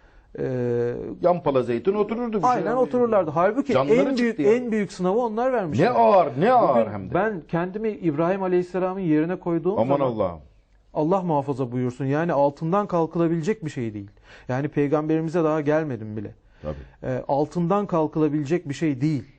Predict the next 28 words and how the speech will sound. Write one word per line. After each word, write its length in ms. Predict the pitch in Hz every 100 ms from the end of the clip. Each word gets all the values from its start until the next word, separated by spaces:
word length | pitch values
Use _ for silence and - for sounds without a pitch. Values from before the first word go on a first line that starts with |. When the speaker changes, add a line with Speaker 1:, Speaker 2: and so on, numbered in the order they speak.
| -
Speaker 2:
Tabii. 600 | - 117 - - _ 139
Speaker 1:
E, 100 | 131
bu, 200 | 170 180
bu, 300 | 160 156 208 - _ _
e, 380 | 165 147 139 139
kıssalar, 640 | - 170 - 156 160 147 -
bu 240 | 143 156
ayetler, 560 | 147 143 139 143 151 147 -
bu, 200 | 160 160 -
bize 400 | 139 139 147 165 127 -
bunları 440 | 147 143 151 196
anlatmak 480 | 311 247 175 143 131
Speaker 2:
Amin. 120 | 78
Speaker 1:
için 240 | 76 117 107
var. 80 | - - -
Speaker 2:
Peki 260 | 170 165 170
bu, 120 | 254
bu 120 | 262
çelişkiler 640 | - 214 190 - 208 226
seni, 440 | 240 185 180 240 - _ _
e, 60 | 156
mübarek 640 | 165 165 170 185 185 202
Kur'an'a 320 | 185 175 143 120
taşıdı. 360 | 98 - 82
Speaker 1:
Tabii 220 | 277 233
taşıdı 340 | - 214 214 240
çünkü, 340 | 226 208 214 - _
e, 260 | 185 160 147